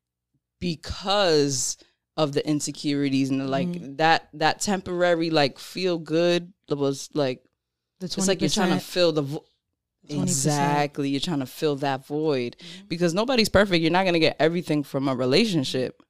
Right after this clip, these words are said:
Speaker 1: but you also have to find everything
Speaker 2: Within
Speaker 1: in you.
Speaker 2: yourself.
Speaker 1: And I was very broken, still working on it. God's working on everybody, but
Speaker 2: Mm-hmm.
Speaker 1: like, I'm now mature
Speaker 2: Excuse me.
Speaker 1: enough to look back and reflect
Speaker 2: On what was
Speaker 1: on what was wrong with
Speaker 2: Mm-hmm.
Speaker 1: me,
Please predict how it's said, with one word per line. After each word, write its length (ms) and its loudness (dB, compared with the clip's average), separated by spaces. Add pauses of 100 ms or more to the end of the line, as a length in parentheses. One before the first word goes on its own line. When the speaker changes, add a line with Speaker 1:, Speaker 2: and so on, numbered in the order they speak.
(120)
Speaker 1:
but 180 0
you 200 -2
also 280 2
have 200 0
to 80 -6
find 360 -4
everything 520 -6
Speaker 2:
Within 200 -2
Speaker 1:
in 80 -2
you. 200 -2
Speaker 2:
yourself. 460 -6 (240)
Speaker 1:
And 140 -2
I 280 0 (200)
was 240 -8 (240)
very 520 0 (120)
broken, 480 -4
still 580 -6
working 360 2
on 160 -2
it. 140 -8
God's 260 -2
working 180 -6
on 80 -4
everybody, 400 0
but 280 0
Speaker 2:
Mm-hmm. 80 -20 (800)
Speaker 1:
like, 280 0 (140)
I'm 540 2 (160)
now 440 4
mature 540 0
Speaker 2:
Excuse 140 -2
me. 40 0
Speaker 1:
enough 220 -2
to 140 -2
look 260 -6
back 440 0
and 160 -2
reflect 720 -6
Speaker 2:
On 140 -10
what 240 -14
was 240 -12
Speaker 1:
on 260 -2
what 300 2
was 320 0
wrong 400 0
with 160 0
Speaker 2:
Mm-hmm. 200 -4
Speaker 1:
me, 420 4